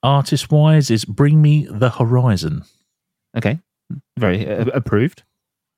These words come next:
Speaker 1: Yours?
Speaker 2: No, do you wanna do? Do you wanna do it like that? My number
Speaker 1: Yeah,
Speaker 2: five
Speaker 1: yeah,
Speaker 2: is
Speaker 1: yeah.
Speaker 2: Blink one eight two.
Speaker 1: Okay. Uh, uh, number four was Limp Bizkit.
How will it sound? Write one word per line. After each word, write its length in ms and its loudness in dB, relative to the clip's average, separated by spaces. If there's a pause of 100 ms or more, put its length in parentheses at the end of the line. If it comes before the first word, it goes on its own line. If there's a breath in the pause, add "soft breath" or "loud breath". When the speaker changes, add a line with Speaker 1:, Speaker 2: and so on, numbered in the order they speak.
Speaker 1:
Yours? 440 0 (420)
Speaker 2:
No, 180 2
do 120 -2
you 20 4
wanna 120 4
do? 120 2
Do 100 -2
you 40 4
wanna 60 0
do 140 2
it 40 2
like 80 0
that? 180 0
My 120 2
number 200 2
Speaker 1:
Yeah, 80 0
Speaker 2:
five 140 2
Speaker 1:
yeah, 40 4
Speaker 2:
is 60 2
Speaker 1:
yeah. 80 -4
Speaker 2:
Blink 300 -2
one 120 2
eight 160 -4
two. 300 -4 (680)
Speaker 1:
Okay. 540 -2 (840)
Uh, 100 -6 (320)
uh, 520 -10
number 180 0
four 320 2
was 200 0
Limp 380 0
Bizkit. 680 -6